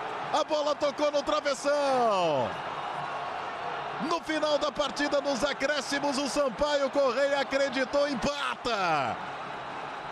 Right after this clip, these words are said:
Edmar bate no braço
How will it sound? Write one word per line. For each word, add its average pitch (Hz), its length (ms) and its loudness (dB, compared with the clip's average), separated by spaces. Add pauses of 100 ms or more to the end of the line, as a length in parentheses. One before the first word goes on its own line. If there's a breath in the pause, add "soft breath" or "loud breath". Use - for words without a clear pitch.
(540)
Edmar 220 2000 2 (920)
bate 285 300 -2
no 277 140 2
braço 233 640 0